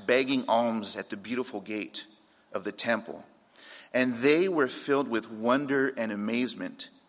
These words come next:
at what had happened." So first perspective here is this man who we know was crippled ever since he was born. And that was his life. We know from Acts chapter four, verse twenty-two, that at this time he was over forty years old.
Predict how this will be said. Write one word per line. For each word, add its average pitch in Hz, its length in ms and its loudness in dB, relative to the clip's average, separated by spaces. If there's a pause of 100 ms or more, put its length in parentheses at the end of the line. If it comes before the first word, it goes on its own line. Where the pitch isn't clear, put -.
(180)
at 104 280 0
what 113 240 0
had 110 240 -10
happened." 90 440 -12 (400)
So 139 200 0
first 202 360 0
perspective 127 640 -2
here 104 340 -8 (540)
is 127 200 0
this 156 260 2
man 139 380 6
who 147 200 -2
we 131 220 0
know 131 540 4 (240)
was 120 240 0
crippled 175 680 2 (920)
ever 147 240 4
since 160 340 -2
he 151 100 -2
was 131 160 -2
born. 98 420 -4 (1080)
And 123 160 -2
that 139 180 4
was 147 140 -2
his 135 200 -2
life. 123 300 2
We 131 120 0
know 139 200 2
from 147 320 -4
Acts 131 300 0
chapter 143 340 2
four, 131 300 0
verse 123 200 -2
twenty-two, 139 640 -4
that 107 140 2
at 113 180 -4
this 151 180 -2
time 135 360 0
he 127 120 -4
was 120 200 -4
over 127 320 -2
forty 135 420 -4
years 127 280 -2
old. 98 360 -6